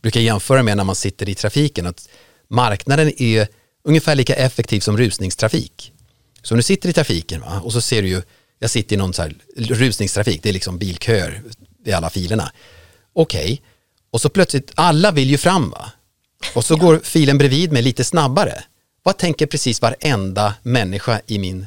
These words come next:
Speaker 1: fil? Ja, man borde ju byta.
Speaker 2: <laughs> Ja.
Speaker 1: Och vad händer då? Ja, då blir den filen tjock och så går pil-, filen jag var i nyss fortare. Så att det, det är precis som i aktiemarknaden, alla vill ju fram.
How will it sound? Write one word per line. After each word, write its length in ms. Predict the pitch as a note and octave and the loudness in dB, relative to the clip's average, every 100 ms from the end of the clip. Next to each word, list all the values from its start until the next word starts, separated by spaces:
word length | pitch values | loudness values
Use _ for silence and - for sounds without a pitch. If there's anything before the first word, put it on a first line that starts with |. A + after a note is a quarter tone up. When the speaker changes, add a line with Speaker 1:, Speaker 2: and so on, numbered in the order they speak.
| - | -8
Speaker 1:
fil? 380 | D3+ G2+ - - _ - C#4 - | -6 -6 -8 -20 _ -10 -8 0
Ja, 120 | D3+ | 2
man 120 | C#3+ | 4
borde 140 | C#3+ | 4
ju 60 | B2 | 2
byta. 460 | B2 - - - - B3 | 0 -2 -2 -4 -4 -12
Speaker 2:
<laughs> 120 | - | -12
Ja. 100 | - - - - - _ _ - - - | -12 -12 -18 -20 -20 _ _ -8 -4 -2
Speaker 1:
Och 100 | F3 | 0
vad 120 | G3 | 2
händer 260 | G3 E3+ C3+ | 2 0 2
då? 240 | D#3+ A#3+ - - - - _ | 2 2 -2 -12 -20 -20 _
Ja, 120 | G3+ | 0
då 120 | F#3 | 2
blir 140 | G#3 D3 | 2 0
den 340 | G2 E3 C#4 | 0 2 2
filen 340 | - B2+ A2+ G#2+ | 0 0 2 0
tjock 340 | E2+ E2 - | -2 -6 -10
och 120 | - B2 | -6 -2
så 100 | D3+ | 2
går 140 | G3+ | 2
pil-, 260 | D#3+ C#3 - | 2 -2 -2
filen 300 | - C3 B2+ | 0 2 4
jag 80 | A#2 | 4
var 300 | C3+ C#4+ B2+ | 4 4 4
i 80 | A2+ | 4
nyss 560 | B3+ - - - - _ _ | 4 2 -2 -6 -8 _ _
fortare. 560 | - G3+ - F2 A1+ - _ _ _ _ _ _ - - _ | 0 0 0 -8 -8 -14 _ _ _ _ _ _ -20 -20 _
Så 140 | - C3 | -4 -2
att 160 | - - C#3+ - | -2 -8 -20 -10
det, 280 | C#3 E3 - | -2 -2 -2
det 300 | D3+ D#3+ G3 | -8 0 0
är 60 | F#3+ | 2
precis 360 | F#3+ F#3 E3 | 0 0 0
som 140 | D#3 D3+ | 2 2
i 40 | |
aktiemarknaden, 580 | C#3 - C#3 G3 A#2 - | 2 0 0 0 0 -2
alla 380 | F#3 B2+ B2 A3+ | 0 2 2 2
vill 200 | A#2+ G#2+ | 0 0
ju 120 | A2 | 0
fram. 460 | - A3+ - - | 2 2 0 -10